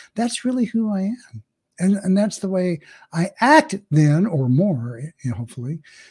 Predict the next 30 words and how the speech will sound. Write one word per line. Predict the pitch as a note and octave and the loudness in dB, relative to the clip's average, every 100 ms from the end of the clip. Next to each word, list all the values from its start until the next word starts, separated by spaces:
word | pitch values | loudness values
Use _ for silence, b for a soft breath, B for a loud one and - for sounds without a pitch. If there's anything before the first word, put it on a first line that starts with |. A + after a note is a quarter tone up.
| _ | _
because | F#3+ A3 G#3 | -2 0 2
I'm | G#3 G3 | 2 2
simply | A#3 B3 G#3 F#3 | 2 0 0 -2
recalling. | E3+ - D#3+ D3+ C3 B2+ | -2 -2 0 0 0 -2
And | E3 E3+ | 2 2
that | E3+ - | 0 -4
practice | F#3 F#3+ F3 | -2 -2 -4
of | D3+ | -4
being | D#3 C#3 | -2 0
mindful, | F#3+ D#4 B3+ C3+ D#3 A3+ - _ | 0 -2 -4 -4 -8 -8 -12 _
coming | D#3 E3 C#3+ | -4 -2 -2
back | - D#3+ - | -4 -6 -6
to | A#2+ | -10
that, | G#2 - | -10 -14
coming | - B2+ A#2 | -10 -8 -8
back | A#2 E3 F3+ - | -6 -2 -2 -4
to | |
that, | G#2+ F#2+ _ | -16 -20 _
coming | C3+ B2+ | -10 -10
back | D3 D#3+ | -10 -12
to | - _ B B B | -14 _ B B B
some | - G3 | 4 6
kind | - G3 | 8 6
of, | E3+ | 8
something | G3+ G3+ G#3+ | 8 8 8
comes | G#3 G3+ F3+ | 6 6 6
up | F3+ | 4
that | F3 | 2
upsets | E3+ - G#3 G3 | -2 4 4 4
you. | G3 | 4